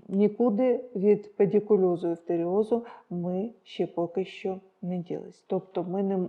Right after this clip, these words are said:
не позбулися цих, е, е, цих хвороб, які викликаються вошами.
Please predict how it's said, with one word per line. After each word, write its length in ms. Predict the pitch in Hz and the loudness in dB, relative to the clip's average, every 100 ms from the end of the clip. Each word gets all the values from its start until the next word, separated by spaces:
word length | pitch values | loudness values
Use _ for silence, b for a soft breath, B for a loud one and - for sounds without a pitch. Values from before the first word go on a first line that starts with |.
| - | 0
не 280 | 180 214 233 | 2 4 6
позбулися 880 | 240 208 160 180 208 185 175 165 165 | 6 6 6 6 8 8 4 0 -4
цих, 360 | - 190 214 214 - b b - | 0 2 2 0 -18 b b -12
е, 60 | 180 | -6
е, 540 | 180 175 170 180 170 - | -2 0 0 -2 -6 -2
цих 240 | 180 180 | 0 0
хвороб, 560 | - 180 190 165 - - | -2 0 2 2 -2 -6
які 360 | 170 175 185 175 | -4 -2 0 0
викликаються 1040 | - 165 - 170 165 180 190 196 - 196 - _ _ | 0 -4 -2 -4 -4 -2 -2 -2 -6 -8 -10 _ _
вошами. 680 | 170 175 175 170 156 135 | -6 -2 -2 -4 -10 -12